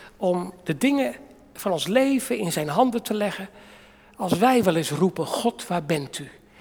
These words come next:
En dat in de trant mag zijn van: "Mijn ziel, keer u stil tot God,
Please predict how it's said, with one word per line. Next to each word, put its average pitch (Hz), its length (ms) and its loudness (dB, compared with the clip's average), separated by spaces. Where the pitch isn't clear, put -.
En - 80 -12
dat 185 140 0
in 175 100 0
de 156 120 -4
trant 220 360 2
mag 185 180 -4
zijn 175 360 0
van: 165 400 -8
"Mijn 170 260 -2
ziel, 214 400 2
keer 196 380 -2
u 156 100 -4
stil 247 380 -2
tot - 220 -8
God, - 440 -8